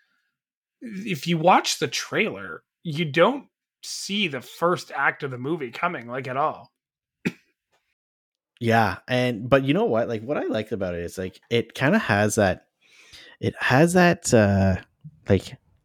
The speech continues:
Speaker 2: campy, like, eighties horror movie, like, well, it's a sl-, like, a slasher feel to it. But at no point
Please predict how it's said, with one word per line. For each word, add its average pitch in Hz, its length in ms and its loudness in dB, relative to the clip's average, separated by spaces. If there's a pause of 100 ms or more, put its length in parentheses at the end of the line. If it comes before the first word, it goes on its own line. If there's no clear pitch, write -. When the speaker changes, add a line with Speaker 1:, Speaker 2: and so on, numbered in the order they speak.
(680)
Speaker 2:
campy, 117 1040 4
like, 101 260 4 (120)
eighties 110 960 2 (580)
horror 107 520 6
movie, 92 420 2 (220)
like, 92 200 0 (160)
well, 92 200 -2
it's 82 280 -2
a 98 60 -2
sl-, - 260 -2 (100)
like, 87 220 -4
a 87 40 -6
slasher 87 540 -2
feel 98 500 -2
to 82 180 -6
it. 78 120 -10 (800)
But 135 100 4
at 131 120 2
no 139 440 2
point 117 640 2